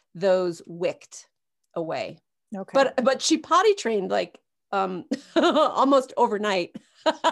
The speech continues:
Speaker 2: Good for her. Good
Speaker 1: At
Speaker 2: for
Speaker 1: two
Speaker 2: you,
Speaker 1: years
Speaker 2: really.
Speaker 1: old, she was like,
Speaker 2: Wow.
Speaker 1: "Done." <laughs>
Speaker 2: Good.
Speaker 1: "I'm
Speaker 2: Good.
Speaker 1: out of
Speaker 2: Yeah.
Speaker 1: this."
Speaker 2: Yeah, yeah. No, that's good. That's good. <laughs>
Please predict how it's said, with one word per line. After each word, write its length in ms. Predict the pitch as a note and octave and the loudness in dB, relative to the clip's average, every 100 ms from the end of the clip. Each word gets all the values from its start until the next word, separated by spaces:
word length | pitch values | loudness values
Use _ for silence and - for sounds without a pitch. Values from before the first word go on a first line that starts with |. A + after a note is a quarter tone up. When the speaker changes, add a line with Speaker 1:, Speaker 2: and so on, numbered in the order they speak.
| - | 0
Speaker 2:
Good 140 | G4 - | 0 2
for 120 | C4 | 2
her. 300 | G#3 A3 F#3 | 2 2 0
Good 120 | A#3+ A3+ | 0 0
Speaker 1:
At 120 | - | 0
Speaker 2:
for 60 | B3+ | 4
Speaker 1:
two 80 | E4+ | 6
Speaker 2:
you, 60 | |
Speaker 1:
years 200 | D4+ D4 | 6 4
Speaker 2:
really. 120 | C#4+ | 4
Speaker 1:
old, 280 | D4 B3 G#3+ - - _ | 4 4 0 -18 -20 _
she 120 | - | 0
was 80 | D#4 | 4
like, 220 | C4+ B3+ | 4 4
Speaker 2:
Wow. 80 | A#4 B4 A4+ - - - | 4 4 2 -4 -8 0
Speaker 1:
"Done." 140 | F4 F4 - | 2 2 0
<laughs> 720 | G4+ - - _ _ _ - | 0 0 -20 _ _ _ -4
Speaker 2:
Good. 460 | A3 B3 A#3 F#3 | -2 0 0 0
Speaker 1:
"I'm 80 | E4 | 2
Speaker 2:
Good. 100 | G4+ | 4
Speaker 1:
out 100 | G4+ | 4
of 60 | F#4 | 4
Speaker 2:
Yeah. 140 | C#4+ F#3+ | 2 2
Speaker 1:
this." 140 | - _ _ _ - | -4 _ _ _ -12
Speaker 2:
Yeah, 260 | G3+ G3+ | -8 -6
yeah. 240 | G3 F#3+ F#3+ _ G#4 _ B4+ _ | -8 -10 -12 _ -20 _ -20 _
No, 180 | B3+ D4+ | -10 -6
that's 220 | B3+ D4 | -6 -8
good. 360 | - C#4+ A4+ G3+ | -4 -2 -2 -4
That's 200 | F3+ - | -10 -8
good. 320 | - E4+ C#4 | -6 -6 -8
<laughs> 40 | _ | _